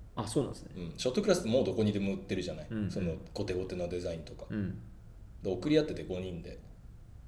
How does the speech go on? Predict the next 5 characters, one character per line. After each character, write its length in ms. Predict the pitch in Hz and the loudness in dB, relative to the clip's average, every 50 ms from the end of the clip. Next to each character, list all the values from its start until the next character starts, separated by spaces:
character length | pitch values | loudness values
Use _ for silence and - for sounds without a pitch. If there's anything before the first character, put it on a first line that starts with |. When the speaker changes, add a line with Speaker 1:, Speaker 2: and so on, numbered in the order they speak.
| - - - - - - - - - - - - - - - - | -16 -16 -16 -16 -16 -16 -16 -16 -16 -16 -16 -14 -14 -14 -14 -10
Speaker 2:
多 180 | - - - | -8 -6 -4
分 160 | 156 120 90 | -2 -2 -2
ね、 240 | 82 80 78 76 - - - - - - - - - - - - - - - - - - - - - - 131 | -2 -2 -4 -6 -10 -12 -14 -14 -14 -14 -14 -14 -14 -14 -14 -14 -14 -14 -14 -14 -14 -14 -14 -14 -12 -10 -6
じ 80 | 117 123 | -2 -2
ょ-、 180 | 143 - - | -2 -2 -4